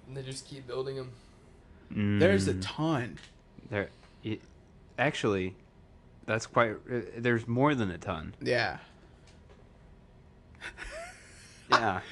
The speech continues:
Speaker 3: <laughs> There's a billion.
Speaker 2: Probably more than a billion tons.
Speaker 3: There's a billion rooms. Just imagine that. How many rooms?
Speaker 1: A lot.
Speaker 3: Like, there's gotta be a billion rooms by now.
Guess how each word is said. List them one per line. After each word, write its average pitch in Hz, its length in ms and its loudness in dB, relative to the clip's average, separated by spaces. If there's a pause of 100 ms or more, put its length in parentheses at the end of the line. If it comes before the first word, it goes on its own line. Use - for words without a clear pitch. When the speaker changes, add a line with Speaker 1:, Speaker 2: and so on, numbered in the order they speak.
(140)
Speaker 3:
<laughs> - 260 -20
There's 131 140 -6
a 120 60 -4
billion. 117 840 -4 (1300)
Speaker 2:
Probably 127 760 2
more 123 240 2
than 123 180 0
a 110 80 -4
billion 110 440 0
tons. 113 380 -2
Speaker 3:
There's 170 160 -4
a 127 60 -2
billion 131 580 -2
rooms. 101 580 -10 (140)
Just 120 180 -8
imagine 113 400 -6
that. 131 140 -8
How 147 140 -2
many 160 200 -2
rooms? 92 640 -12 (1300)
Speaker 1:
A - 40 -12
lot. 85 340 -10 (320)
Speaker 3:
Like, 135 180 -6
there's 185 220 0
gotta 131 220 6
be 123 120 2
a 98 80 -2
billion 113 420 -6
rooms 120 220 -8
by 104 140 -10
now. 107 380 -6